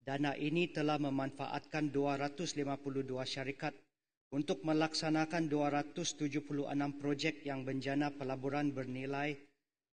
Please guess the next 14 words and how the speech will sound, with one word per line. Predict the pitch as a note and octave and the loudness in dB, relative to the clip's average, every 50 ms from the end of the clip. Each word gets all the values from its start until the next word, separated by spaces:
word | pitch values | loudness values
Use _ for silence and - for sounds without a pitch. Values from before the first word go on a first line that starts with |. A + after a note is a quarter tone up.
| _ _ - | _ _ -4
enam | C#3 C#3+ D3+ D3+ D3+ D#3 D#3+ D#3+ D3+ - - - | 0 2 2 4 4 4 2 0 -2 -4 -4 -2
point | C#3+ C#3+ C#3 C#3 - C#3+ | 0 0 0 0 -2 -2
empat | C#3 C#3+ - - D3 C#3+ - | -4 -2 0 -2 -2 -2 -2
bilion | - C#3 C3+ C3+ C#3+ C3+ B2+ | -4 -2 0 0 0 0 0
ringgit | A#2+ C#3 D3 D#3 D3+ F3 F3+ - - - - _ _ _ _ _ _ _ _ - | 0 2 2 2 2 2 0 -2 -4 -16 -18 _ _ _ _ _ _ _ _ -4
dan | C3+ D3+ E3 | -2 0 2
mewujudkan | F3 F3 E3+ D#3+ D#3 D#3+ C#3 D#3+ D#3+ D#3 - E3 D#3 D3+ C#3+ C#3 | 4 4 6 6 4 4 2 2 -2 -2 0 0 2 2 4 2
lebih | D3 D3+ C#3 D#3+ D#3 D3 | 2 2 2 2 2 2
daripada | - C#3+ C#3 C3 C3+ - C3+ C3 C3+ C3 | 2 0 -2 -2 -2 -2 -2 -2 -2 -2
lima | C3+ C#3 C#3 C#3+ C#3+ C#3 | 0 0 0 0 0 0
belas | B2+ C3+ C#3+ C#3 - | 0 0 -2 -2 -2
ribu | - B2 C3 C3 B2+ C#3+ C#3+ C#3+ | -4 -4 -6 -4 -2 -4 -4 -4
pekerjaan | - C3 C#3 - - B2 A2+ C3 B2 A#2+ A#2+ A#2+ A2+ | -6 -12 -12 -10 -10 -10 -8 -8 -8 -8 -8 -10 -10
baru. | G#2 A#2 A#2 A2+ A2+ G#2+ | -10 -10 -12 -10 -12 -14